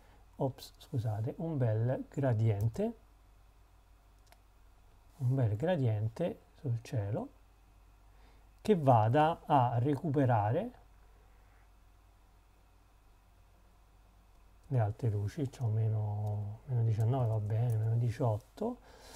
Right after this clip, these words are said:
A questo punto questo è il cielo che userò, quindi qui posso tranquillamente andare a, a rimuovere il rumore anche a quaranta, perché così tolgo bene il rumore dal cielo. Questo, questo lo andrò a fondere con il primo piano.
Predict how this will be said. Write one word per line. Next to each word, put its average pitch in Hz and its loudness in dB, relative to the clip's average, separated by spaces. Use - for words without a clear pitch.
A 160 8
questo - 8
punto 185 8
questo 185 10
è - 12
il 147 10
cielo 175 10
che 147 8
userò, 147 10
quindi 147 4
qui 180 6
posso 156 6
tranquillamente 135 4
andare 123 4
a, 120 6
a 131 2
rimuovere 123 6
il 123 6
rumore 120 4
anche 123 2
a 104 0
quaranta, 160 6
perché 117 0
così 123 2
tolgo 123 4
bene 120 6
il 113 4
rumore 117 4
dal 110 2
cielo. 123 2
Questo, 120 -2
questo - -2
lo 123 0
andrò 113 2
a - 2
fondere 113 0
con 113 2
il 123 0
primo 214 -4
piano. 151 0